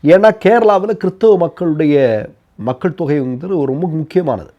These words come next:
வாக்கு வங்கி அரசியல்ல கிறிஸ்தவ மக்களுடைய பங்களிப்புங்கிறது ரொம்ப முக்கியமானது. அப்ப கிறிஸ்தவர்களை கூட சேர்க்கறதன் மூலமாக அங்கே ஆட்சி பொறுப்புக்கு வரலாம் அப்படிங்கிற ஒரு கனவோடு ஆர் எஸ் எஸ் அங்கே வேலை செய்து கொண்டிருக்கிறார். அதனுடைய ஒரு பகுதியாக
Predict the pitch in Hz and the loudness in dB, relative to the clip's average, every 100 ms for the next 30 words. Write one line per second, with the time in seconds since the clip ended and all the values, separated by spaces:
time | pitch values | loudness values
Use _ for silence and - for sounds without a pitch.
0 | _ _ _ _ _ 131 180 - 226 208 | _ _ _ _ _ 0 0 2 2 4
1 | 180 165 - 170 190 185 185 208 180 170 | 2 0 0 -6 -6 -6 -2 0 0 -2
2 | 165 156 151 151 165 165 151 151 156 175 | -2 -2 -2 -4 -2 -4 -4 -6 -4 -4
3 | 151 175 170 151 - 160 120 85 - _ | -4 -4 -2 -4 -4 -6 -6 -10 -18 _
4 | _ _ _ - - 180 185 247 240 214 | _ _ _ -10 0 2 4 6 6 8
5 | 226 247 240 _ - 254 - - 226 226 | 6 6 2 _ -8 -2 0 4 4 4
6 | 196 170 147 139 113 92 110 135 - - | 0 -2 -2 -2 -2 -4 -4 -6 -6 -8
7 | 156 165 139 202 - 208 208 175 180 160 | -2 0 2 2 -2 -6 -6 -6 -10 -4
8 | 156 147 156 139 143 127 - - - _ | -2 0 0 0 -4 -4 -2 -4 -8 _
9 | _ - 143 147 - 165 208 208 202 190 | _ -2 0 0 2 4 6 6 6 4
10 | 156 175 - 160 143 127 120 143 160 - | 4 2 0 -6 -6 -2 0 2 0 -2
11 | 120 107 98 95 101 143 185 175 180 165 | -6 -6 -8 -10 -6 -2 2 2 2 2
12 | 175 190 170 165 | 2 4 4 4